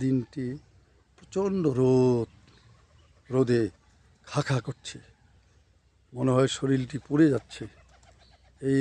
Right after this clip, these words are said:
রোদে দেখুন নদীর নিস্তবতা, নদীটা চুপচাপ হয়ে আছে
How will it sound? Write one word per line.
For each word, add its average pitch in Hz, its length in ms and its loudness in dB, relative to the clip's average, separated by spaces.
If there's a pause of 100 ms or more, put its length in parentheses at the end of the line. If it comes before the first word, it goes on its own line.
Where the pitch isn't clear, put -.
রোদে 127 220 2 (100)
দেখুন 113 260 -6 (840)
নদীর 139 440 4 (100)
নিস্তবতা, 123 600 -8 (1120)
নদীটা 120 400 -4 (1400)
চুপচাপ 127 880 4
হয়ে 113 240 -2
আছে - 180 -16